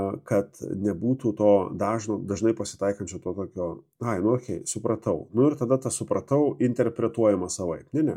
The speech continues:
ko tas žmogus tiksliai nori, ko kaučingo klientas nori iš kaučingo sesijos pabaigoje.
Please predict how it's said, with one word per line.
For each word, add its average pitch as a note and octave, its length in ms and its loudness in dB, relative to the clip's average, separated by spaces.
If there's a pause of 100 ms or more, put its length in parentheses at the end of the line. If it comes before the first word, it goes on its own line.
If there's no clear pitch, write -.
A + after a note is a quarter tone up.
(140)
ko D3+ 480 -2
tas A#2 160 0
žmogus G2 380 -2
tiksliai E2+ 360 -10
nori, F#2+ 280 -6
ko G#2 200 -4
kaučingo F2 420 -4
klientas F#2+ 520 -4
nori F#2 260 -6
iš F2+ 120 -8
kaučingo - 400 -8
sesijos F#2 400 -8
pabaigoje. E2+ 580 -6